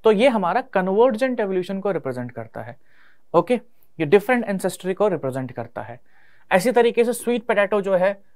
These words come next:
and potato, ये स्वीट पोटैटो किसका मॉडिफिकेशन है? रूट का मॉडिफिकेशन है। And स्टेम जो है, ओ सॉरी, पोटैटो जो है स्टेम का मॉडिफिकेशन है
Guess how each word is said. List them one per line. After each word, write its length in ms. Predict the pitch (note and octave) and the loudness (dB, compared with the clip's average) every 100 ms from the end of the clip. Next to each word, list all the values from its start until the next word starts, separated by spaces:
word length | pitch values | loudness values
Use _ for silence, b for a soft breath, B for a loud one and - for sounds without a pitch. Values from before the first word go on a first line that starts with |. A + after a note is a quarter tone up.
| - E3 | -6 -2
and 200 | F#3+ F#3+ | -2 -4
potato, 400 | F#3 F3 D#3+ C#3+ - - - - - - | -2 -2 0 -4 -6 -20 -20 -20 -20 -8
ये 120 | E3+ G#3+ | -2 -2
स्वीट 300 | - B3 - | 0 -2 -2
पोटैटो 320 | - A3 A#3 | -2 -2 -2
किसका 280 | A3+ - A3+ | -4 -4 -2
मॉडिफिकेशन 560 | A3 G#3+ G#3+ G#3+ A3 | -2 0 0 0 0
है? 60 | A3+ | -2
रूट 200 | G3 G3+ | -2 -2
का 100 | G#3 | -2
मॉडिफिकेशन 600 | F#3+ F3 F3 E3 D#3+ E3 | -2 -2 -4 -4 -4 -4
है। 220 | E3+ A#3 b b b b D3+ | -4 -4 b b b b -4
And 140 | F#3+ F#3 | -2 -4
स्टेम 360 | - A3 A3 | -2 -2 0
जो 100 | G3+ | 2
है, 140 | F#3+ G#3+ | 2 2
ओ 160 | F3 | -2
सॉरी, 160 | F3 E3+ | -2 0
पोटैटो 340 | F#3+ G3 G#3 | 2 2 2
जो 80 | G3+ | -2
है 60 | G#3 | -2
स्टेम 240 | G#3 G3+ | -2 -2
का 100 | F#3+ | -2
मॉडिफिकेशन 600 | E3 D3 D3 C#3+ C#3 | -6 -8 -8 -12 -12
है 80 | C3 | -14